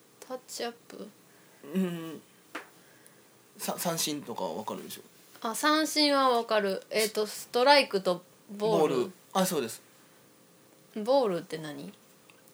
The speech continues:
Speaker 2: えー。
Speaker 1: 打たへん、バット振るか振らへんかやったっけ？
Speaker 2: えー、なんかこう、ストライクゾーンっていうのがあって、
Speaker 1: うんうん。
Speaker 2: そこにピッチャーが投げ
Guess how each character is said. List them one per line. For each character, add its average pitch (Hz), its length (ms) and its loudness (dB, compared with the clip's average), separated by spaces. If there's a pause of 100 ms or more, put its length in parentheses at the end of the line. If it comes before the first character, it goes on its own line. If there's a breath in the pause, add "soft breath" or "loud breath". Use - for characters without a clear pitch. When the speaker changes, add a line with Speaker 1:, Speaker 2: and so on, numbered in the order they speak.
(300)
Speaker 2:
え 175 300 2
ー。 170 40 2
Speaker 1:
打 156 40 0
た 381 140 12
へ 262 160 10
ん、 208 60 0 (540)
バ 339 100 12
ッ 415 140 6
ト 294 120 8
振 349 140 4
る 392 220 8
か 339 160 8
振 320 140 0
ら 269 140 12
へ 220 60 6
ん 196 80 2
か 160 120 4
や 160 60 2
っ - 40 -12
た - 80 -10
っ - 80 -12
け？ - 180 -14 (1160)
Speaker 2:
え 175 720 0 (1300)
ー、 - 20 -8
な 190 100 2
ん - 20 -2
か 151 100 -4
こ 143 240 -2
う、 - 20 -8
ス - 80 -4
ト 208 100 4
ラ 220 100 6
イ 208 40 2
ク 202 100 2
ゾ 240 100 4
ー 214 100 6
ン 147 40 0
っ - 20 -4
て - 100 -6
い - 40 -2
う - 20 -4
の 117 80 -4
が 208 60 -2
あ - 20 0
っ 240 40 0
て、 226 60 0
Speaker 1:
う 208 160 0
ん - 20 2
う 208 40 0
ん。 - 20 -2
Speaker 2:
そ 190 80 -2
こ 226 140 0
に 139 180 0
ピ - 140 -10
ッ - 40 -18
チ 143 80 0
ャ 123 80 0
ー 117 60 -4
が 123 60 -6
投 131 60 -6
げ 127 140 -6